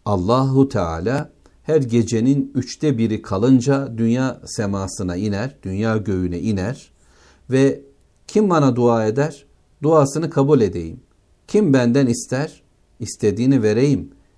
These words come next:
Kim benden bağışlanma diler, bağışlayayım." buyurur. Bu durum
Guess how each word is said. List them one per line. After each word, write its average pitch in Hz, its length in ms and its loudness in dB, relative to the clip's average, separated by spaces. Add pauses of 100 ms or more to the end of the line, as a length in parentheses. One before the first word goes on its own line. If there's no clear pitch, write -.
(140)
Kim 160 320 2
benden 135 540 2
bağışlanma 131 680 2
diler, 120 440 0 (380)
bağışlayayım." 113 1000 2
buyurur. 90 520 -8 (340)
Bu 160 140 2
durum 147 340 2